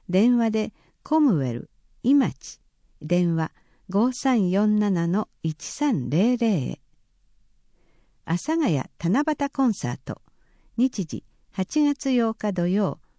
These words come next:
午後二時から四時。場所、細田工務店、阿佐ヶ谷南三丁目。出演、島田よし子、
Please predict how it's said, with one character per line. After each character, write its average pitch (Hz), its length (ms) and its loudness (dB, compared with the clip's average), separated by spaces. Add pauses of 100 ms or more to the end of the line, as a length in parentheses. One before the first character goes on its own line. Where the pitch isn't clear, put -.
午 302 160 0
後 269 120 2
二 269 180 2
時 262 140 -4
か 135 160 -4
ら 123 100 -4
四 147 180 -2
時。 - 200 -10 (500)
場 170 140 0
所、 - 260 -4 (220)
細 285 340 -2
田 294 140 -2
工 262 240 0
務 220 160 0
店、 - 260 -6 (300)
阿 - 80 -4
佐 277 240 0
ヶ 254 80 2
谷 180 160 2
南 190 480 0
三 151 260 -4
丁 160 300 -2
目。 135 180 -4 (600)
出 - 260 -4
演、 180 300 0 (480)
島 220 400 0
田 269 100 0
よ 240 160 0
し - 160 -10
子、 - 220 -8